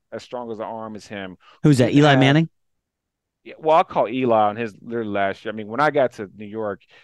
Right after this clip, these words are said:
Speaker 1: uh, Eli was
Speaker 2: Oh, he was kinda
Speaker 1: that
Speaker 2: done?
Speaker 1: he, he was the backup. I mean, he, you know, uh, Daniel Jones got hurt, and then he came back in, and I did catch a
Speaker 2: Oh,
Speaker 1: touchdown
Speaker 2: that's,
Speaker 1: off
Speaker 2: they,
Speaker 1: of
Speaker 2: well, didn't they bench him? It was
Speaker 1: Yeah.
Speaker 2: ugly.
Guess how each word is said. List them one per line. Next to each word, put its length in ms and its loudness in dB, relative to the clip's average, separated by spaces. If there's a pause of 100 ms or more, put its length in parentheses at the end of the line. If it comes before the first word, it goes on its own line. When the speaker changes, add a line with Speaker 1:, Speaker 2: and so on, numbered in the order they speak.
(300)
Speaker 1:
uh, 200 -4
Eli 380 0
was 420 -12 (220)
Speaker 2:
Oh, 100 2
he 140 0
was 160 -2
kinda 240 0
Speaker 1:
that 180 0
Speaker 2:
done? 60 0
Speaker 1:
he, 200 -4
he 140 -6
was 100 -8
the 80 -8
backup. 540 -6 (160)
I 60 -20
mean, 240 -16
he, 160 -14
you 160 -14
know, 320 -16 (720)
uh, 60 -12 (140)
Daniel 260 -6
Jones 260 -10
got 180 -6
hurt, 320 -10 (560)
and 160 -14
then 120 -10
he 140 -10
came 300 -12
back 260 -8
in, 140 -12
and 80 -14
I 60 -8
did 200 -6
catch 160 -6
a 40 0
Speaker 2:
Oh, 100 2
Speaker 1:
touchdown 340 0
Speaker 2:
that's, 40 -8
Speaker 1:
off 60 -8
Speaker 2:
they, 120 2
Speaker 1:
of 80 0
Speaker 2:
well, 220 4
didn't 240 4
they 100 8
bench 340 6
him? 160 4 (920)
It 120 2
was 140 4
Speaker 1:
Yeah. 80 4
Speaker 2:
ugly. 260 -6